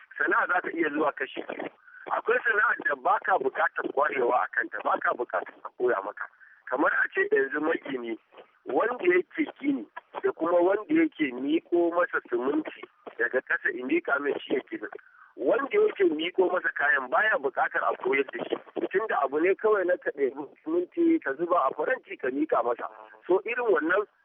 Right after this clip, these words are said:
su ne turawa suke cewa an skill labor, wato sana'a wacce ba sai an koyar da kai ba, ba ka buƙatar wani ƙwarewa za ka yi. Akwai kuma sana'a wadda take buƙatar lallai sai an maka training wanda za ka iya ta.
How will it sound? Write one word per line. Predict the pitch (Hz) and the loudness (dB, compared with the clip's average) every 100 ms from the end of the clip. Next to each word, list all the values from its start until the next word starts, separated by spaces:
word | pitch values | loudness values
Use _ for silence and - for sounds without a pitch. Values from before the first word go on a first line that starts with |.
| _ | _
su | - | -2
ne | 220 214 | 2 2
turawa | - 143 147 | 0 0 0
suke | 151 170 170 | 0 -4 -4
cewa | - 143 135 | 2 2 2
an | - 139 | 2 0
skill | - - 165 131 | -2 -4 -2 2
labor, | 127 113 104 - - - | 0 0 -4 -10 -14 -4
wato | 127 135 151 | 0 0 -2
sana'a | 139 151 196 190 | -2 -2 0 0
wacce | 147 - _ | 0 -4 _
ba | 123 117 | -8 -6
sai | 165 - | -4 -2
an | 175 | -2
koyar | - 175 180 190 | -2 2 2 2
da | - | -2
kai | - 123 | -4 0
ba, | 127 | 2
ba | 151 185 | 0 0
ka | 175 | -2
buƙatar | 127 110 170 147 | -2 -4 -2 0
wani | 139 151 | 0 0
ƙwarewa | - 170 165 131 120 113 | -2 -2 0 0 2 2
za | - - | 0 -2
ka | 104 | -8
yi. | _ _ - - | _ _ -14 -6
Akwai | - - 220 | -2 0 0
kuma | - 247 247 | 0 -2 0
sana'a | 196 196 190 156 - - - | 0 0 0 -2 -6 -18 -4
wadda | 320 - 226 | 0 2 0
take | 214 208 | -2 -2
buƙatar | 180 151 170 185 175 | -2 -2 0 0 0
lallai | 147 180 220 220 202 | 0 -2 2 2 2
sai | 214 | -2
an | - 214 | -2 0
maka | 226 - - 165 - - | 0 0 -2 -4 -6 -8
training | - 190 185 147 - - - | -6 -4 -4 -4 -8 -20 -12
wanda | - 202 208 160 | -2 -2 0 0
za | 160 170 | 2 0
ka | - | -2
iya | - 151 117 | -2 -2 -2
ta. | - | -2